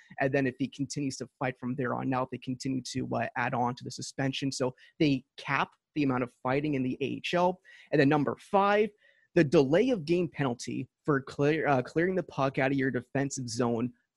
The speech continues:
uh, without a deflection. So, like, those are five just pretty significant rule changes, I think, in hockey.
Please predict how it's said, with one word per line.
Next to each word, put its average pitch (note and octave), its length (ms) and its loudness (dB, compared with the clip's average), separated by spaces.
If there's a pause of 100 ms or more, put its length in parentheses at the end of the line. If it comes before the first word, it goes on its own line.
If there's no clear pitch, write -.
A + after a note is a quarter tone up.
(100)
uh, A#2 200 2
without A#2+ 500 2 (100)
a B2+ 60 -4
deflection. - 720 -8 (260)
So, E3 300 8
like, F#3+ 220 8
those C#4+ 260 6
are D#4+ 120 4
five C#3+ 760 2 (460)
just D3+ 360 2 (380)
pretty E4+ 180 -2
significant F3 840 4
rule D#3 200 2
changes, A#2+ 680 -4
I D#3+ 100 2
think, D#3+ 300 0
in B2+ 80 0
hockey. A#2+ 520 -2